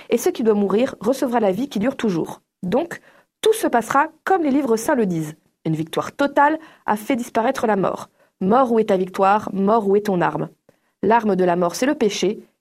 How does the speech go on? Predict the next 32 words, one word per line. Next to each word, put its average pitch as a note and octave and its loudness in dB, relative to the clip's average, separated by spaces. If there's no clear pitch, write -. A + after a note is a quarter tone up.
et C4+ 2
la A#3+ 4
loi G#3+ 2
rend A#3+ 0
le A#3+ 2
péché G#3+ -4
plus D4 -4
puissant. - -10
Mais F#3+ 2
remercions B3+ 2
Dieu G#3 0
qui B3 -6
nous G#3+ 2
donne A3+ 2
la A#3 2
victoire G#3 -2
par G3+ 0
notre G3+ -4
Seigneur G3 -2
Jésus-Christ. F#3 -8
Alors, G3 0
mes F3+ -2
frères A#3 -2
et F3+ 0
mes E3+ -2
sœurs E3 -6
très C#4 -2
aimés, G3+ 0
soyez D4 -2
forts, F#3+ -2
soyez F3 0
solides, A3 0